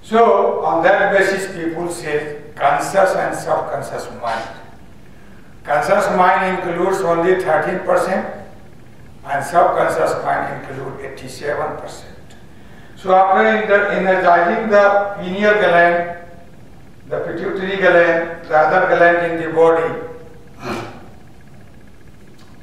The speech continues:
the brain start emitting energy. And that energy can go outside the skull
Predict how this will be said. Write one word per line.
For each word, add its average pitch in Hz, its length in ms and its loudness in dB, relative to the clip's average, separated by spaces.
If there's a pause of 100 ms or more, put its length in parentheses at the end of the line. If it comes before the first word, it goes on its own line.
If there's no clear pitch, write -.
(120)
the 160 640 0 (1600)
brain 170 560 0
start - 800 0
emitting 160 680 -8
energy. 147 600 -4 (1120)
And - 260 0
that - 420 2
energy 160 600 2
can - 280 0
go 170 280 4
outside - 640 2
the 170 140 2
skull - 400 -4